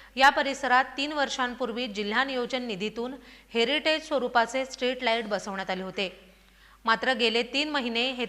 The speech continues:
तब्बल चाळीस लाईट पूर्णपणे बंद आहेत. एका दिव्यावर बल्ब चालू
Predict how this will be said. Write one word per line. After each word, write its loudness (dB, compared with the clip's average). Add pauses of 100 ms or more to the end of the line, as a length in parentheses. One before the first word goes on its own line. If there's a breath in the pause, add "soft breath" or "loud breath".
तब्बल 0
चाळीस 2
लाईट 0
पूर्णपणे -2
बंद -4
आहेत. 0 (680 loud breath)
एका 6
दिव्यावर 2
बल्ब -2
चालू 2